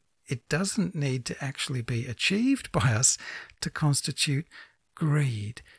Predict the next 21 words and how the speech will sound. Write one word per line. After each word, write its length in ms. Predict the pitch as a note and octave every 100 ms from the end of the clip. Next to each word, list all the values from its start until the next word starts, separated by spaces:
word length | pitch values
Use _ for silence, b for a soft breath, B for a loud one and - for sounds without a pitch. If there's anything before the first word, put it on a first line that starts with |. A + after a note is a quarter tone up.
| b _ _ _
Desiring 1040 | C#3+ C3 B2 C3+ C#3 D#3+ D#3+ C#3 A#2+ A2 A2+
what 160 | A2+
is 120 | A2
unhealthy 640 | A2 G#2+ G#2+ A#2 A2+ B2+ A2+
and 120 | A2+
unnecessary 680 | G#2+ G#2+ A2 - C#3 - G#2+
is 200 | A#2+ A2
the 100 | -
problem 420 | - - A#2+ B2 A#2
here. 380 | A#2+ A2 G2+ -
Greed 540 | - C3+ C#3 D#3+ F3 - B B B
is 340 | - C#3 B2+ - - B2+
idolatry 840 | A2+ B2+ B2 A#2+ - - G#2 G#2 -
in 160 | A#2+
our 140 | G#2 G#2
hearts. 760 | G#2 A2+ G2+ G#2 - - - B B B -
And 120 | B2+
such 360 | - F3 F3+ G3
is 180 | E3+
our 180 | E3 D#3+
heart 640 | C#3+ - D#3+ A#2 G#2 -